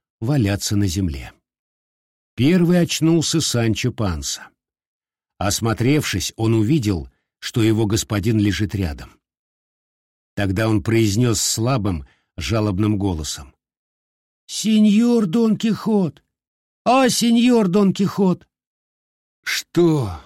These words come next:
братец Санчо?» простонал в ответ Дон Кихот. «Я хотел бы», — ответил Санчо Панса, «чтобы ваша милость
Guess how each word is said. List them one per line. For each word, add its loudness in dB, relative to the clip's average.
братец -4
Санчо?» -8
простонал -2
в -4
ответ -4
Дон -4
Кихот. -14
«Я 0
хотел 0
бы», — 2
ответил -2
Санчо -4
Панса, -10
«чтобы -2
ваша 0
милость 0